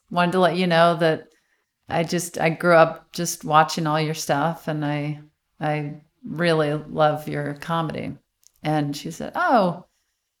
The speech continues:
thank you." And, uh, and she just stopped in her tracks,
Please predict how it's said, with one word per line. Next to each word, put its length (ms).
thank 320
you." 360
And, 220
uh, 320
and 160
she 160
just 240
stopped 500
in 100
her 100
tracks, 720